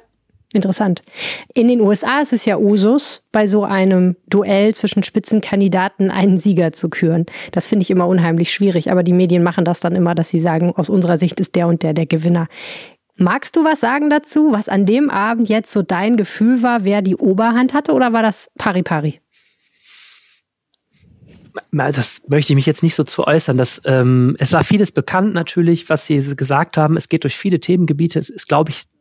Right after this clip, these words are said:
Speaker 2: lohnt sich das anzuhören. Es gibt einen sehr schönen Gesamtüberblick, äh, wofür die beiden stehen. Ich, wie gesagt, fand Geisel überraschend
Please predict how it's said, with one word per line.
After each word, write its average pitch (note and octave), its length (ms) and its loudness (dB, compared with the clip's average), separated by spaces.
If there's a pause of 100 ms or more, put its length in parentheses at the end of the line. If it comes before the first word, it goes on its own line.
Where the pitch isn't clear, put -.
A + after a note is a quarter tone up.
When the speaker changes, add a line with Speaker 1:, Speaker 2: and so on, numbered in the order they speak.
(260)
Speaker 2:
lohnt F3 220 2
sich F3+ 100 2
das D#3 160 0
anzuhören. D#3 400 2
Es - 140 -4
gibt - 200 -6
einen C3 140 -4
sehr D3 180 0
schönen D3 380 0 (380)
Gesamtüberblick, C#3 760 2
äh, B2+ 220 0
wofür B2+ 240 0
die C3 80 2
beiden A#2 300 0
stehen. E3+ 460 0 (540)
Ich, E3+ 300 0
wie E3+ 40 0
gesagt, D3 320 0
fand C3+ 320 -4
Geisel D3 360 0
überraschend B2+ 800 -2